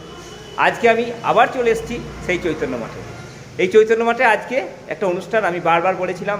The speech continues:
আপনাদেরকে যে চৈতন্য মঠে যে কোনো অনুষ্ঠান হবে আমি কিন্তু আপনাদেরকে আমার চ্যানেলে সেই অনুষ্ঠান দেখাবো। যার জন্য আপনারা চ্যানেলটিকে সাবস্ক্রাইব করে রেখেছেন, আর এখনও যারা করে রাখেননি অবশ্যই বলবো আমার এই চ্যানেলটিকে সাবস্ক্রাইব করে রাখুন।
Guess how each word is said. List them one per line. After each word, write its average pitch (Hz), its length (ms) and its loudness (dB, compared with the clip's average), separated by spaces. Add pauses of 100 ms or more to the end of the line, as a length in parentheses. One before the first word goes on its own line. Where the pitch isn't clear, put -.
আপনাদেরকে 175 400 -2 (440)
যে 143 100 0 (120)
চৈতন্য 185 340 4
মঠে 214 200 4 (100)
যে 190 100 2
কোনো 202 240 0
অনুষ্ঠান 202 340 0
হবে 214 140 4 (280)
আমি 160 180 2
কিন্তু 190 240 0
আপনাদেরকে 165 480 2 (320)
আমার 151 240 -2
চ্যানেলে 170 320 2 (320)
সেই 160 140 0
অনুষ্ঠান 156 360 0 (300)
দেখাবো। 123 320 0 (420)
যার 185 180 4
জন্য 196 180 2
আপনারা 180 240 0 (140)
চ্যানেলটিকে 165 400 -2
সাবস্ক্রাইব 147 340 0
করে 135 120 -2
রেখেছেন, 120 280 -4
আর - 140 -2
এখনও 220 300 2
যারা 254 200 4
করে 214 140 4 (100)
রাখেননি 208 320 0 (400)
অবশ্যই 190 340 2
বলবো 226 160 2 (320)
আমার 147 180 0
এই 147 80 0
চ্যানেলটিকে 139 380 -4 (220)
সাবস্ক্রাইব 127 400 -4
করে 113 140 -2
রাখুন। - 160 -10